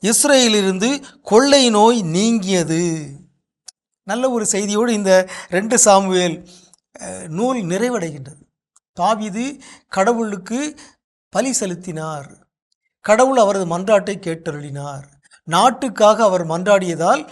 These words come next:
இஸ்ரேலிலிருந்து கொள்ளை நோய் நீங்கியது. அந்த நாடு விடுதலை பெற்றது. ஆகவே நாமும் நமது நாட்டுக்காக மன்றாட வேண்டும்.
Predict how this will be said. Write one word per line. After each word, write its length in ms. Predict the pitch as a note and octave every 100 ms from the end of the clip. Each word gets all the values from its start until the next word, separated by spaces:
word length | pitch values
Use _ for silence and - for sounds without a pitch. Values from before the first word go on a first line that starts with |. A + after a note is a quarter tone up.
| - -
இஸ்ரேலிலிருந்து 1160 | - A3+ - C4+ A#3 G#3 F#3+ F3+ F3 G#3+ E4+ E4+ - -
கொள்ளை 440 | - G#3 C4 C4+ A3
நோய் 300 | G3+ D4 C4+
நீங்கியது. 580 | E3 G#3 G#3+ F3 E3
அந்த 160 | F#3 D#3+
நாடு 260 | E3+ A#3+ A3
விடுதலை 360 | A3+ C#4 C4
பெற்றது. 440 | G#3+ F3+ E3+ C3+ D3 C3+ D3+ _ _ _ _ _ _ _ _ _ _ -
ஆகவே 540 | C4 B3 G3+ E3 E3 - - -
நாமும் 540 | E3+ A3+ C#4 A#3+ F#3 B3 D#4 - _ _ _
நமது 380 | E3+ G3 G#3+
நாட்டுக்காக 600 | F#3 G3+ A3+ A#3+ G3+ F3+
மன்றாட 380 | F3 D3+ D3 C#3
வேண்டும். 280 | C3 C#3 -